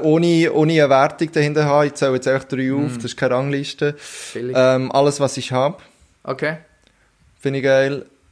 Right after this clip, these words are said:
Speaker 1: Regen und Twingo.
Speaker 2: Okay, ja, das sind wir ähnlich.
Speaker 1: Aber in dem Fall, ich glaub, im Fall, ja, warten gar noch nie, ja, an warten habe ich gar noch nicht zu viel oder so genug, äh, ähm, quasi Aufmerksamkeit
Speaker 2: Ja.
Speaker 1: gegeben. Ich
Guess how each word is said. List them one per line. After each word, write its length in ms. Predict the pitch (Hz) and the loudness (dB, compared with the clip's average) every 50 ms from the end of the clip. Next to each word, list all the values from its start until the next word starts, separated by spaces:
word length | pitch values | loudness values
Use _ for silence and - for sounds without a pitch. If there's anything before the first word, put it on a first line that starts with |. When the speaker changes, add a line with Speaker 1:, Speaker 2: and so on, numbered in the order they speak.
| _ _ - | _ _ -6
Speaker 1:
Regen 560 | 117 113 120 127 131 131 135 135 135 131 127 - - | -2 0 0 0 0 0 -4 -6 -6 -6 -10 -10 -8
und 180 | 123 117 107 | -10 -10 -8
Twingo. 440 | - - 110 110 113 107 110 110 104 - - _ _ _ | -10 -8 -8 -8 -8 -8 -10 -10 -10 -14 -20 _ _ _
Speaker 2:
Okay, 240 | - 127 127 - 135 120 117 | -12 -12 -8 -8 -8 -6 -4
ja, 100 | 120 127 | -4 -4
das 120 | 127 123 | -4 -6
sind 100 | - 131 | -8 -8
wir 180 | 120 117 113 113 | -8 -8 -8 -8
ähnlich. 200 | 117 120 113 117 - _ _ | -8 -10 -12 -14 -20 _ _
Speaker 1:
Aber 280 | - 127 127 107 135 127 | -2 0 2 2 2 0
in 140 | - - - - - - _ - | 0 -6 -10 -18 -20 -16 _ 0
dem 140 | 139 143 143 | 0 0 2
Fall, 200 | 175 170 160 147 | 2 2 2 0
ich 40 | 156 | 0
glaub, 180 | 151 165 156 - | 0 0 2 2
im 140 | 151 147 139 | 0 0 2
Fall, 200 | 113 147 139 139 | 2 2 2 4
ja, 200 | 143 139 135 120 | 4 2 2 4
warten 600 | 127 127 127 131 147 156 151 - - 160 139 123 | 4 4 4 4 2 0 -4 -6 -6 -6 -6 -2
gar 200 | - 135 131 135 | 0 2 2 2
noch 120 | 139 143 143 | 0 -2 -4
nie, 500 | 139 139 139 135 131 131 127 127 - - - | -4 -4 -4 -4 -4 -6 -6 -6 -8 -12 -8
ja, 220 | - 127 127 123 | -4 -2 -2 0
an 160 | - 127 123 | 0 0 0
warten 380 | 113 127 127 135 131 - 151 135 | 2 2 0 0 -2 -4 -6 -4
habe 100 | 127 123 | -4 -4
ich 80 | 120 | -2
gar 120 | 110 123 123 | -2 -2 -2
noch 100 | 127 131 | -2 -2
nicht 200 | 131 127 123 123 | -4 -4 -6 -8
zu 100 | - - | -10 -8
viel 360 | - 123 127 127 123 123 123 117 | -4 -2 0 0 0 0 -2 -4
oder 180 | 107 117 107 117 | -6 -6 -6 -6
so 380 | 107 - 127 123 127 120 113 - - _ - | -4 -2 -2 0 0 -2 -4 -8 -14 _ -8
genug, 320 | - 131 131 135 131 131 | -6 -4 -2 0 0 2
äh, 260 | 135 135 127 123 120 117 - - - - - - _ _ - | 4 4 2 2 0 -4 -10 -18 -20 -20 -20 -20 _ _ -4
ähm, 1040 | - 123 120 123 120 - - _ _ - - - 117 120 120 117 117 117 120 117 113 | 0 2 2 2 0 -2 -8 _ _ -12 -6 -4 -2 0 0 0 0 0 -2 -4 -2
quasi 280 | - - 123 113 123 | -2 -2 0 0 -2
Aufmerksamkeit 760 | 123 120 - 131 127 127 - 135 127 143 135 120 117 113 - | -4 -4 -4 -4 -4 -2 -2 -4 -2 -2 0 -2 -2 -2 -2
Speaker 2:
Ja. 180 | - 117 117 120 | -2 0 0 0
Speaker 1:
gegeben. 20 | |
Ich 60 | 113 | 0